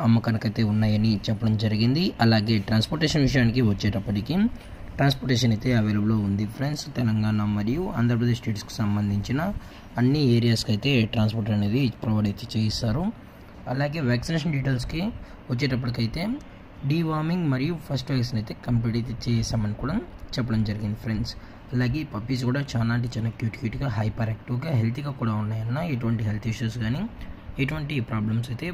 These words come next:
present ఇప్పటివరకు అయితే ఏమీ లేదని కూడా చెప్పడం జరిగింది. అలాగే customer వచ్చి డైరెక్ట్గా parents మరియు puppies మొత్తం check చేసిన తర్వాతే నచ్చితేనే కూడా puppies అనేది తీసుకెళ్ళొచ్చు అని అయితే చెప్పడం కూడా జరిగింది.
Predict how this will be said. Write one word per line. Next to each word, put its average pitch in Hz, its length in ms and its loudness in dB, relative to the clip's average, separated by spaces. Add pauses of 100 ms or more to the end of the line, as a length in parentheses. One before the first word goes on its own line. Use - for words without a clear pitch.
present 113 340 0
ఇప్పటివరకు 107 320 -4
అయితే 107 180 -6
ఏమీ 107 220 0
లేదని 104 320 -2
కూడా 117 100 -2 (540)
చెప్పడం 113 340 -2
జరిగింది. 123 340 0 (460)
అలాగే 143 340 0
customer 147 340 -4 (120)
వచ్చి 120 180 -4 (100)
డైరెక్ట్గా 117 420 0 (180)
parents 123 420 0 (160)
మరియు 135 260 -2
puppies 127 380 -2
మొత్తం 117 200 -2 (100)
check 110 180 -6
చేసిన 117 220 -2 (100)
తర్వాతే 113 320 -4 (440)
నచ్చితేనే 123 500 -2
కూడా 139 140 -2 (360)
puppies 127 320 -2
అనేది 131 200 0
తీసుకెళ్ళొచ్చు 120 480 -4
అని 110 100 0
అయితే 160 140 -4 (160)
చెప్పడం 110 340 -4
కూడా 110 100 -2 (140)
జరిగింది. 113 380 -2